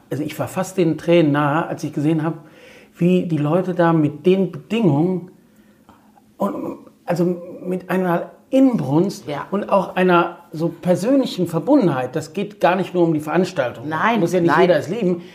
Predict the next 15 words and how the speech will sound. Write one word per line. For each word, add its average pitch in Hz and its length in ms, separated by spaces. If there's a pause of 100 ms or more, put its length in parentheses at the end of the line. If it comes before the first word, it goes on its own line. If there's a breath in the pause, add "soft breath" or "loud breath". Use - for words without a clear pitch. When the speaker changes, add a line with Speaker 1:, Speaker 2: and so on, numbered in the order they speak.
Speaker 2:
Nein. 147 120
Speaker 1:
aber 180 140
die 175 160
sich 165 220
privat 196 400
unterstützen. 151 480
Auch 139 80
viele, 190 260
die 165 200
finanziell 165 420
nicht 208 160
so 160 100
gut 135 280
dastehen. 135 320
Speaker 2:
Ja. 175 60